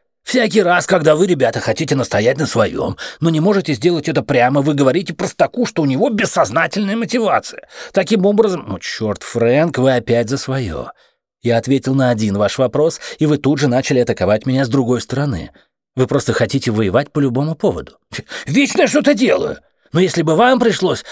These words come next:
жрать столько дерьма каждый день, как мне, вы бы, Фрэнк, вы предпочитаете ныть по поводу своей жизни и ничего не делаете с ней.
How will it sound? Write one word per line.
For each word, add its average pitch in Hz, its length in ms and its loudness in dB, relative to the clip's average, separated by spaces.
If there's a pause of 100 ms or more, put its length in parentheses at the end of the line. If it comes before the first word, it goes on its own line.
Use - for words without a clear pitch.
жрать 165 360 2
столько 151 300 -2
дерьма 165 360 2
каждый 156 320 2
день, 160 220 0
как 143 180 0
мне, 123 280 -2 (200)
вы 240 220 2
бы, 135 260 -2
Фрэнк, - 580 -8 (300)
вы 101 260 -2
предпочитаете 113 840 -2
ныть 104 400 -2
по 104 120 2
поводу 92 320 -2
своей 87 340 -4
жизни 85 440 -8
и - 140 -8
ничего 113 480 -4
не 135 140 -4
делаете 139 560 -8
с - 100 -14
ней. - 260 -20